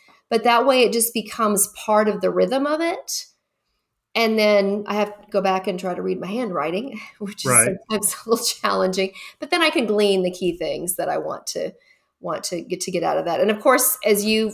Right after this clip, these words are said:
Speaker 1: see in the, in the, in the, the actual book, um, it's got a place for notes.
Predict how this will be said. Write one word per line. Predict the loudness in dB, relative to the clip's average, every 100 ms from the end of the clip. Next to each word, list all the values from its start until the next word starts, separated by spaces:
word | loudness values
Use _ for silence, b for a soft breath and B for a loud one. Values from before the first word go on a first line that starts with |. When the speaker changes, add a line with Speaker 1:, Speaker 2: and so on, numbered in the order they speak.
| -4
Speaker 1:
see | -2 2
in | 4
the, | 4
in | 2 2
the, | 2
in | 2 2
the, | 2 0 B B B B _
the | -6 2 4
actual | 6 4 0 2 2 2 0
book, | 4 6 6 4 -2 -4
um, | -2 -2 -2 2
it's | 2 4
got | 2
a | 2
place | 4 2 2
for | 0 -2
notes. | -2 -6 -2 -4 -4